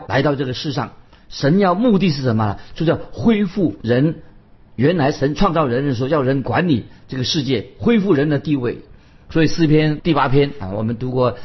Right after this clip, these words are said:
诗篇第八篇当中说过，“你是他荣耀尊贵为冠冕，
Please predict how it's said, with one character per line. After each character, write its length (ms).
诗 140
篇 300
第 100
八 160
篇 260
当 220
中 140
说 180
过 240
，“你 260
是 460
他 540
荣 280
耀 220
尊 480
贵 260
为 200
冠 220
冕， 280